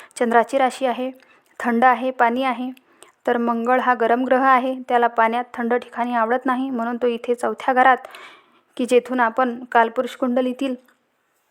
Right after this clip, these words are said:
नदी, तलाव, स्विमिंग पूल हे बघतो, तर इथे नीच असा प्रभाव देतो. बुध,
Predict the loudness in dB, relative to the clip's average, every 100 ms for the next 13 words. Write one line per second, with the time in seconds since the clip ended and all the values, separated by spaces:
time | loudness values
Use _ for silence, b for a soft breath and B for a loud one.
0 | _ _ _ _ _ b b b b b
1 | b _ _ _ _ _ _ _ -2 -2
2 | -2 -6 -2 2 4 4 0 -6 -8 -8
3 | -8 -4 -2 0 -2 -2 -4 -4 -4 -6
4 | -4 -4 -4 -2 -2 -2 -6 -8 -4 -4
5 | -4 -2 0 0 0 -2 -2 -4 -6 b
6 | b b b b b _ -12 -6 -4